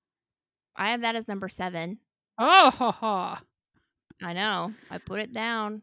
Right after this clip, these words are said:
Speaker 1: I put it down 'cause I was like, "Ryan Paevey I like, Janelle I like,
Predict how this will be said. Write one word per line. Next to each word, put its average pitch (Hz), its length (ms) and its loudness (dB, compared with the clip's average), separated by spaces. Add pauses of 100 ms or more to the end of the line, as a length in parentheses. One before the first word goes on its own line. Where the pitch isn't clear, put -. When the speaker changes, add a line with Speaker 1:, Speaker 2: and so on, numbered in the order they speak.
Speaker 1:
I 190 140 -16 (100)
put 196 120 -6
it 214 80 -14
down 208 160 -6
'cause - 80 -16
I 277 80 -4
was 311 80 -8
like, 302 260 -4 (540)
"Ryan 302 260 -4
Paevey 269 320 -6
I 247 60 -4
like, 190 560 -6 (500)
Janelle 220 400 -4
I 208 140 -4
like, 165 420 -8